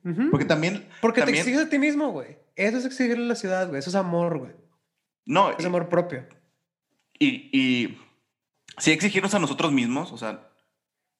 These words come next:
Speaker 2: pero también, eh, demandar. Yo, esta es una, es la parte de mi per-, parte personal, güey, güey, demandarle a las autoridades, güey, a las instituciones, güey. Y que, a ver, las instituciones al-, son, son tanto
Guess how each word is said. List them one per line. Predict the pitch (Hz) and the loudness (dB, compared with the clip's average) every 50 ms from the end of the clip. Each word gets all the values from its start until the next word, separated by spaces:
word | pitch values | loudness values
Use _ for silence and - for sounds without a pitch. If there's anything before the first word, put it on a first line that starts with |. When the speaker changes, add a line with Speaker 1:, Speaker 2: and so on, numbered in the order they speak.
| _ _ | _ _
Speaker 2:
pero | 120 113 - | -10 -10 -8
también, | 113 113 113 117 123 139 143 - - _ _ _ _ _ _ _ _ _ _ _ _ _ _ _ _ _ _ _ _ _ _ _ _ _ _ _ | -8 -6 -4 -4 -4 -4 -6 -12 -18 _ _ _ _ _ _ _ _ _ _ _ _ _ _ _ _ _ _ _ _ _ _ _ _ _ _ _
eh, | - 117 113 110 107 - - | -6 -4 -4 -2 -4 -4 -4
demandar. | 113 117 120 117 117 110 110 110 107 101 - 123 - - - - - - _ _ _ _ _ | -2 -2 0 2 2 0 0 -2 -2 -2 -2 -2 -2 -4 -8 -12 -18 -20 _ _ _ _ _
Yo, | - 127 123 123 | -6 -4 -2 -2
esta | - - 139 123 113 - 131 | -2 -2 -2 -2 -2 -4 -4
es | 135 | 0
una, | 147 151 147 135 117 110 113 - - | 0 2 2 2 0 0 -2 -2 -2
es | 113 110 110 110 - | -2 -2 -4 -6 -10
la | 117 117 117 117 113 - | -10 -6 -4 -4 -4 -4
parte | - 107 104 - 107 110 | -6 -10 -10 -10 -10 -10
de | 107 | -10
mi | 95 92 98 107 | -10 -12 -14 -14
per-, | 104 - - - - | -12 -14 -16 -16 -18
parte | - - - | -20 -18 -14
personal, | - - - 113 110 113 113 | -14 -12 -10 -8 -8 -8 -8
güey, | - 110 107 | -10 -10 -8
güey, | 120 120 113 | -6 -4 -4
demandarle | 113 113 113 110 110 113 101 98 123 127 135 139 156 - - - - - - - _ _ _ _ _ | -4 -4 -4 -2 -2 -2 -2 0 0 0 0 0 -2 -4 -10 -18 -20 -20 -20 -20 _ _ _ _ _
a | - 120 | -4 -2
las | 117 113 - - | -2 -2 -2 -2
autoridades, | 117 110 110 - 113 107 110 110 113 110 113 113 113 113 110 | -2 0 2 2 2 2 2 2 2 2 2 2 0 -2 -2
güey, | 113 110 110 110 110 107 - - | -2 -2 -2 -2 -4 -6 -6 -4
a | 107 101 95 104 98 85 82 73 58 57 57 | -4 -2 -2 -4 -4 -6 -8 -10 -10 -10 -10
las | 71 95 - - | -10 -12 -10 -12
instituciones, | 120 123 - 123 - 117 - 160 160 151 156 151 151 143 135 | -10 -10 -8 -8 -8 -6 -4 -2 -2 -2 -2 -4 -4 -4 -4
güey. | 135 127 127 139 170 - - - _ _ _ _ _ _ _ _ _ _ _ _ _ _ | -4 -4 -4 -4 -6 -10 -14 -20 _ _ _ _ _ _ _ _ _ _ _ _ _ _
Y | - 143 139 | 0 0 0
que, | 139 151 127 | 0 0 0
a | - | 0
ver, | 135 127 113 - - | 0 0 0 -2 -4
las | 120 - | -6 -6
instituciones | 139 135 - - - 110 - 135 131 143 151 151 - | -8 -10 -12 -14 -14 -6 -4 -2 -2 -2 -4 -6 -6
al-, | - 127 - - - - | -8 -8 -8 -10 -18 -16
son, | - - 117 113 113 - | -10 -8 -6 -6 -6 -6
son | - 123 117 117 117 117 127 127 127 120 113 107 - - | -6 -6 -4 -4 -6 -6 -4 -4 -2 -2 -4 -4 -2 0
tanto | - 117 113 - - 117 117 117 110 107 107 107 - - | 0 0 2 2 2 2 2 2 0 -2 -4 -8 -10 -14